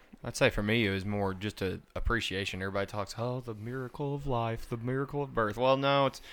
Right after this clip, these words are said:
it's not a miracle, okay? But it is awesome of, like, how much I appreciated God carrying us through this because, like, with a pregnancy,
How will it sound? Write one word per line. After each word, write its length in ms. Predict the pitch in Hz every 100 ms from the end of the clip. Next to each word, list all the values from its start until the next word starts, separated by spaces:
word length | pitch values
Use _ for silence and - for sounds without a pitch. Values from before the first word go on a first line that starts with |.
| - - - - -
it's 100 | -
not 220 | 143 151
a 20 | 139
miracle, 720 | 131 131 123 110 110 104 104
okay? 460 | 101 110 104 107 101
But 300 | 117 110 98 - - -
it 180 | 117 123
is 560 | 135 139 131 120 107 - _ 123
awesome 460 | 123 117 113 107
of, 100 | 104 104
like, 220 | 98 92
how 160 | 110
much 280 | 123 117 107
I 120 | 98 107
appreciated 600 | - 120 113 113 107 98
God 300 | 107 107 104
carrying 260 | 117 110
us 140 | 104 -
through 160 | 120
this 160 | 113 107
because, 340 | 107 113 104
like, 240 | 107 104 -
with 100 | 101
a 40 |
pregnancy, 680 | - 139 160 160 - 160 151